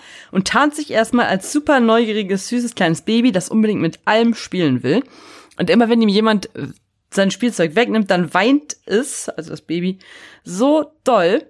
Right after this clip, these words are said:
dass er immer dann bekommt, was er möchte. Also wie halt so Kinder im Supermarkt.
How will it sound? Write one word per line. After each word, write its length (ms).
dass 380
er 140
immer 180
dann 160
bekommt, 300
was 100
er 80
möchte. 380
Also 260
wie 140
halt 180
so 100
Kinder 240
im 60
Supermarkt. 640